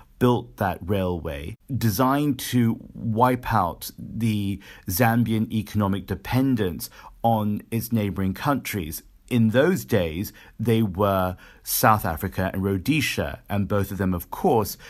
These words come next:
were governed by white minority administrations. And this, in a sense, was so important in breaking that dependence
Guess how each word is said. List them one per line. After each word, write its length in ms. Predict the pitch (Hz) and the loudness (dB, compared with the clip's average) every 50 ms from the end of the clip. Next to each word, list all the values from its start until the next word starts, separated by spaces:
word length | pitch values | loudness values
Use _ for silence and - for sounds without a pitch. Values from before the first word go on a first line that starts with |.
| - - - - | -20 -18 -10 -2
were 220 | 101 107 101 95 | 0 0 0 0
governed 680 | 85 82 - - 127 127 127 117 113 98 90 90 85 | -2 -4 0 4 4 4 4 2 0 -2 -2 -2 -2
by 180 | - 95 92 92 | -2 0 0 -2
white 340 | 87 82 95 95 95 - - | 0 0 0 -2 -2 -2 -4
minority 800 | 92 92 92 92 90 90 87 82 - - - 95 85 87 - - | -4 -2 -2 -2 -2 -2 -2 -4 -6 -6 -6 -4 -4 -4 -6 -6
administrations. 1120 | 95 92 82 92 90 85 82 - - - 117 110 107 101 - - 92 73 65 - - - - - - - - - - - _ - | -8 -6 -4 -4 -4 -4 -4 -6 -4 0 0 0 0 0 -2 -4 -6 -6 -8 -10 -14 -16 -18 -20 -20 -20 -20 -20 -20 -10 _ 2
And 520 | 135 135 135 135 135 135 135 135 123 - - - - - - - - - - - - - | 2 4 4 2 2 2 0 0 -2 -4 -10 -18 -20 -20 -20 -16 -16 -16 -16 -16 -12 -10
this, 340 | 156 135 156 170 156 - - | -2 0 2 2 2 2 0
in 80 | 170 | 0
a 80 | 156 139 | 0 0
sense, 640 | - - - 185 175 170 160 - - - - - - | -2 -2 0 2 2 2 2 0 -4 -6 -8 -8 -6
was 440 | 135 139 139 135 135 135 123 - - - | -2 2 4 4 4 2 0 -4 -8 -8
so 200 | - - - 151 | -4 -2 0 2
important 760 | 143 135 127 127 - 143 147 147 143 - - 113 101 98 95 - - | 2 2 0 0 2 4 4 4 4 2 0 0 0 0 -2 -4 -2
in 220 | 120 120 117 110 | 0 2 2 2
breaking 760 | 92 - - - 131 123 131 147 - - - 117 104 95 95 | 0 -2 0 4 4 4 4 4 0 0 0 2 2 2 2
that 300 | 90 95 95 90 - - | 0 0 -2 -2 -4 -4
dependence 840 | - 104 - - 117 127 123 127 127 117 104 92 80 - 127 - | -4 -4 -2 0 2 2 4 4 4 2 2 0 -4 -6 -8 -10